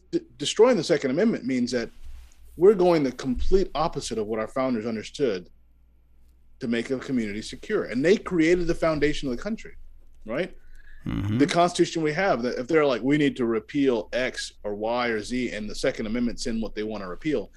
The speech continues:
Speaker 1: then they are divorced from reality. They are surrounded by armed people themselves. They're the kind of people who can afford a ring on their house. They're the kind, they're the kind of people who have,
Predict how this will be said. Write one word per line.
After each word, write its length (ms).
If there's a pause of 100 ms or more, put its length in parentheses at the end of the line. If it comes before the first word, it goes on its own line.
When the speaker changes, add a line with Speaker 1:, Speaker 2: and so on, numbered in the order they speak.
(300)
Speaker 1:
then 120
they 120
are 120
divorced 580
from 180
reality. 580 (100)
They 160
are 80
surrounded 580
by 140
armed 300
people 320
themselves. 680 (180)
They're 120
the 80
kind 180
of 60
people 280
who 140
can 180
afford 560
a 120
ring 300
on 100
their 140
house. 340 (400)
They're 80
the 80
kind, 180
they're 140
the 100
kind 140
of 60
people 340
who 100
have, 400